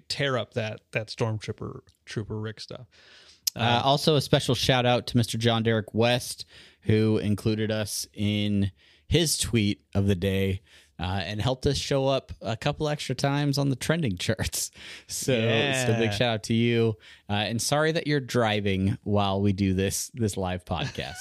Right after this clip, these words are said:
Speaker 2: but thank-, <laughs> thanks again for reaching out.
Speaker 1: Uh, D,
Speaker 2: Uh,
Speaker 1: D, D Squeeze mentions the Beth and Summer fight.
Speaker 2: Yeah, D Squeeze, uh, hanging out with us this entire episode, as always, and also,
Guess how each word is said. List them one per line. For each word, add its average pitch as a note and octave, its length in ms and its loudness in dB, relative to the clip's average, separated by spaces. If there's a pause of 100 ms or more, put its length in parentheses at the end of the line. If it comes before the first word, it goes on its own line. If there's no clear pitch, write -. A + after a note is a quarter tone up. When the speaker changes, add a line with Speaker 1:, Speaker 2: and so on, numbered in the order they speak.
Speaker 2:
but F#2 120 -2
thank-, G#2 200 -2
<laughs> - 80 -8
thanks B2+ 220 0
again G#2+ 180 -2
for F2 120 -2
reaching E2 340 -6
out. E2 160 -12 (540)
Speaker 1:
Uh, C#3+ 200 0
D, C#3 60 4
Speaker 2:
Uh, C#3 180 2
Speaker 1:
D, - 220 -2
D D3 140 0
Squeeze C#3 320 4
mentions C3 400 0
the B2+ 100 2
Beth C3 240 0
and C#3+ 120 -2
Summer A2+ 260 0
fight. A2 380 -4 (1080)
Speaker 2:
Yeah, B2+ 280 2
D A#2+ 240 0
Squeeze, A#2 560 0 (280)
uh, G#2+ 220 -4
hanging B2 240 -2
out A2+ 160 -2
with A2+ 160 0
us A2+ 280 0
this A2 200 -2
entire G#2 400 -2
episode, A#2 640 -2
as D3+ 280 -2
always, G#2+ 400 2
and A2 100 2
also, G#2+ 600 2